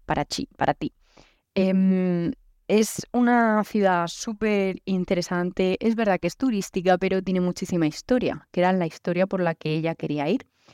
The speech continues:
Y es que, si no mal <laughs> recuerdo, em,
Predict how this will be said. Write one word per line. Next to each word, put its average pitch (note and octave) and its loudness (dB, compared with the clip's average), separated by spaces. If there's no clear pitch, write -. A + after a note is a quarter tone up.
Y G3 2
es - -2
que, - -2
si - 0
no F#3+ 2
mal A#3 4
<laughs> A3+ 0
recuerdo, A3+ 2
em, F#3 0